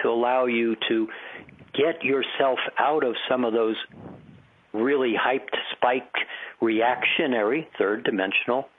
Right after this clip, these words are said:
responses. Now, that's not a statement that says what is going on is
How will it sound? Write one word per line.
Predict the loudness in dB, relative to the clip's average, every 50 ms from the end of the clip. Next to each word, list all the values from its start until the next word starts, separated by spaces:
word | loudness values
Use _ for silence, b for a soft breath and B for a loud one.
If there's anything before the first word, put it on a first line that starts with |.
| _
responses. | -2 -2 -2 0 0 0 0 0 -2 -4 -6 -6 -6 -6 B B B B B B B B
Now, | 0 0 0 0 -2 -6 -10 -18 _ _
that's | 2 2 2 0 0 0
not | 0 0
a | 0 -2 -2 0
statement | 0 0 0 0 -2 0 0
that | -2 -2 0 0
says | 0 0 0 -2 0
what | 0 2 2 2
is | 0 -2 -2 0
going | 0 0 2 0 0 0 0
on | 0 0 0 0
is | -2